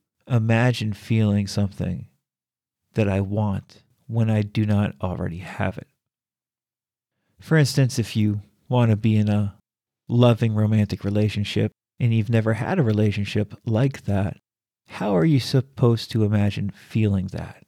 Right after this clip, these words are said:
How can you feel that if you've never felt it before in your physical reality? Or if you wish to be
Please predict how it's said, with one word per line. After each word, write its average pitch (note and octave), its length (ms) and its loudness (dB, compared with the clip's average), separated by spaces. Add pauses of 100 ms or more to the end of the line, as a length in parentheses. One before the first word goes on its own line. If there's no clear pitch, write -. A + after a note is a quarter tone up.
How D3 140 0
can E3 220 0
you A2+ 140 2
feel E3+ 580 0
that F#2+ 400 -2
if A#2+ 140 -8
you've A2 160 -4
never A#2 340 2
felt - 420 -2
it A2+ 140 0
before G2+ 560 0 (340)
in G#2 180 0
your G2+ 120 -2
physical - 520 -4
reality? - 560 -10 (1400)
Or C3+ 220 6
if A2+ 220 2
you G#2 80 2
wish G#2+ 260 2
to A2 80 0
be G#2 380 0